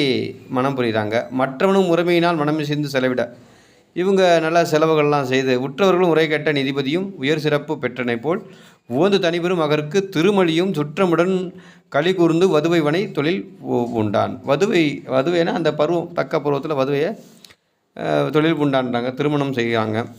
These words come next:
மனம் இசைந்த நாள் ஓலை, ஓலை அந்த காலத்துல பனை ஓலைகளை எழுதி கொண்டு, அஹ், திருமணம் பேசுவது வழக்கு.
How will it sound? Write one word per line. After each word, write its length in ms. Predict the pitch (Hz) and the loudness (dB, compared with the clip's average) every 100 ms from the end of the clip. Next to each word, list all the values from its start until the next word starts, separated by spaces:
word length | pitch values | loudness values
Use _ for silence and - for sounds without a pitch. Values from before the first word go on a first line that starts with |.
| - - _ _ | -20 -20 _ _
மனம் 260 | 131 185 226 | -2 0 2
இசைந்த 320 | 196 202 202 | 0 2 2
நாள் 200 | 175 175 | 2 2
ஓலை, 320 | 170 156 170 | 0 -2 -4
ஓலை 320 | 151 165 170 | 0 2 4
அந்த 220 | 160 160 | 2 2
காலத்துல 340 | 151 156 156 160 | 2 2 2 -2
பனை 240 | 151 151 | 0 0
ஓலைகளை 340 | 151 147 139 135 | 0 -2 -2 -2
எழுதி 220 | 131 135 | -2 -2
கொண்டு, 520 | 131 123 127 110 104 - - _ _ _ _ | -2 -2 0 -2 -6 -14 -20 _ _ _ _
அஹ், 100 | 127 | -10
திருமணம் 340 | 113 135 139 127 | -6 -2 -2 -2
பேசுவது 340 | 123 113 117 | -2 -2 -2
வழக்கு. 520 | 117 113 110 110 - | 0 0 -2 -4 -4